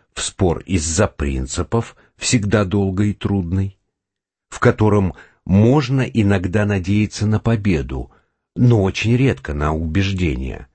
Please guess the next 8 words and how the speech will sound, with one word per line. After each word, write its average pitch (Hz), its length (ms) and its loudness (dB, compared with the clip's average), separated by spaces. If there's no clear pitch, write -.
или 107 280 4
же 123 200 0
приходится 131 1000 0
оставить 90 800 -2
совсем 95 680 0
данный 67 380 -4
спор. - 460 -12
Спорить 139 800 0